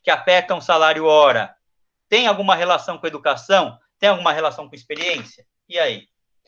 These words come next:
Pro, pra esses coeficientes não terem viés, e eu poder assumir uma relação de causa e efeito, caso contrário, eu não posso falar que tem uma relação de causa e efeito. Eu posso descrever a relação, mas não posso falar que é causal. É preciso que o que eu não tô observando aqui, que tá no termo de erro,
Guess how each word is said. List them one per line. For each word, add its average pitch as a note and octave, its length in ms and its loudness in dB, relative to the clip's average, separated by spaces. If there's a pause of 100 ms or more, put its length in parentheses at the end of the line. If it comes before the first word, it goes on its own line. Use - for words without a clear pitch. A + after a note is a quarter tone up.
(180)
Pro, F#3+ 340 -4
pra F#3 240 4
esses C#4 220 -4
coeficientes F#3 840 0
não F#3 200 -2
terem F3+ 360 -4
viés, B2+ 600 -4 (600)
e D3 60 -8
eu D#3+ 80 -2
poder D#3+ 360 -2
assumir F3 300 -4
uma E3 160 0
relação D3 360 -2
de C#3 100 -10
causa C3 340 -2
e A#2+ 40 -8
efeito, D#3 560 -6 (380)
caso C#3+ 220 -2
contrário, D#3 300 -2
eu D#3 40 -6
não D3 100 -10
posso G3+ 200 -2
falar F3+ 140 0
que - 60 -8
tem F3 80 -12
uma D3+ 100 -4
relação D3 260 -8
de - 60 -20
causa D#3 200 -4
e F3+ 40 -10
efeito. B2 240 -8
Eu - 40 -18
posso D3+ 260 -4
descrever C3+ 420 -2
a F3+ 40 4
relação, A3 540 -2 (280)
mas C3 120 -4
não B2 80 -18
posso C#3+ 200 -2
falar E3+ 180 0
que F#3+ 80 -6
é F3 40 -2
causal. E3 600 2 (260)
É D3 100 2
preciso F3+ 440 -10
que - 120 -14
o F3 100 -12
que G3+ 100 -4
eu A3 60 0
não G#3 120 -6
tô G3 100 -6
observando C#3+ 600 -4
aqui, A#2 180 -6
que C#3 100 -16
tá C3 140 -2
no B2 100 -8
termo B2 240 -6
de A2+ 140 -10
erro, D#3+ 200 -6